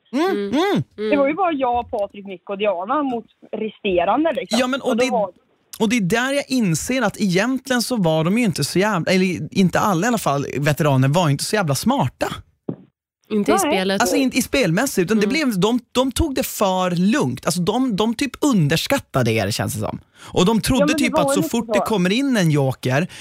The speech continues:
Speaker 1: så att, eh, om de är typ tre och ni två, då tror de att automatiska jokern går till dem. Det är inte riktigt så det funkar. Men de hade ju kunnat, det känns som att de hade kunnat spela det bättre om de hade liksom försökt bonda mer med er också. Förstår du?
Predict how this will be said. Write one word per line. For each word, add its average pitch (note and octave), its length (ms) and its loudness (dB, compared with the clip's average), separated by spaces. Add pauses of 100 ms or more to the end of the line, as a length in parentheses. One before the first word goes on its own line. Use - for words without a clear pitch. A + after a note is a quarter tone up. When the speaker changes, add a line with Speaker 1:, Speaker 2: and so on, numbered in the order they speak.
(140)
Speaker 1:
så - 140 -2
att, - 200 -4
eh, D#3 120 2
om E3 140 2
de A3 200 2
är C4+ 40 0
typ - 220 -6
tre F#3 340 0
och C3+ 80 2
ni C3 160 2
två, D#3 240 0
då F#3+ 160 0
tror B3+ 260 0
de F3+ 100 2
att D#3 100 0
automatiska C#3+ 640 0
jokern C#3 400 0
går B2 140 2
till F3 120 -2
dem. E3 140 4 (220)
Det - 80 0
är - 20 6
inte F#3+ 160 2
riktigt - 520 -2
så C#3 260 2
det C3+ 100 2
funkar. B2+ 600 0 (320)
Men D#3+ 160 4
de F3 140 2
hade E3 360 0
ju C4 120 0
kunnat, E3 240 -2
det D#3 60 -6
känns E3 180 -2
som D#3+ 60 -6
att D3+ 40 -4
de E3 100 -2
hade D#3+ 160 0
kunnat D#3 200 -2
spela E3+ 380 0
det D#3+ 60 0
bättre D3+ 400 0
om C#3+ 140 4
de C#3+ 140 4
hade C3+ 200 2
liksom C#3 280 0
försökt C#3 460 0
bonda C#3 460 4
mer C3+ 280 4
med C3+ 240 4
er C#3 300 2 (680)
också. - 480 -2 (280)
Förstår C#3 320 2
du? G2 100 -4